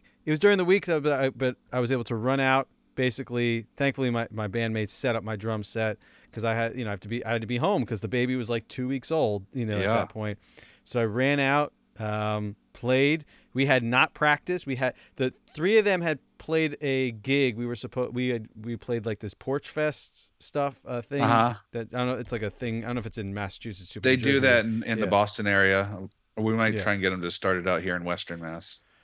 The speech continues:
Speaker 1: So we had played it last year, and that was, like, the last gig we had played as a band, and then we had got it again, but it was literally the day my son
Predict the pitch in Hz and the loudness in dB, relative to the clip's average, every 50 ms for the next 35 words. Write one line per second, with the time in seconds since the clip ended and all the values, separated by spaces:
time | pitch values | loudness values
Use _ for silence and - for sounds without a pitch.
0 | _ _ - - - 139 131 127 123 123 120 - - 139 151 147 - - 151 135 | _ _ -12 -2 2 4 6 6 6 4 2 -2 0 0 0 0 0 0 0 0
1 | 127 113 120 131 135 139 139 127 - - 147 139 135 131 131 131 127 - - 120 | 0 0 0 2 4 4 4 2 0 -4 -2 0 0 2 0 0 -2 -4 -6 -4
2 | 123 127 120 107 120 110 - 113 104 110 113 110 110 107 - - 120 113 101 98 | -2 -2 -2 -2 -2 -4 -4 -4 -4 -2 0 0 0 -2 -2 -4 -6 -4 -4 -4
3 | 107 101 92 - 113 110 104 101 92 92 92 85 110 110 113 117 120 110 104 107 | -4 -4 -6 -4 -6 -4 -4 -4 -6 -8 -6 -6 -6 -4 -4 -4 -6 -6 -6 -6
4 | 104 104 101 101 - 104 104 101 95 92 - _ _ _ _ _ _ _ _ 113 | -6 -6 -8 -8 -10 -8 -8 -8 -8 -8 -12 _ _ _ _ _ _ _ _ -10
5 | 104 107 101 101 95 101 95 127 123 117 113 104 - - 110 107 - - 113 110 | -8 -6 -6 -6 -6 -8 -6 -4 -4 -2 -4 -4 -4 -4 -4 -4 -2 -4 -6 -6
6 | 107 107 101 - - - _ _ _ 117 120 131 123 131 123 117 117 113 107 98 | -6 -6 -6 -8 -12 -16 _ _ _ -4 -2 -2 0 0 0 0 0 -2 -2 -2
7 | 92 104 87 - 113 101 101 98 95 92 92 - - 98 95 95 90 | -6 -8 -8 -6 -4 -4 -4 -4 -4 -6 -8 -8 -8 -8 -8 -8 -10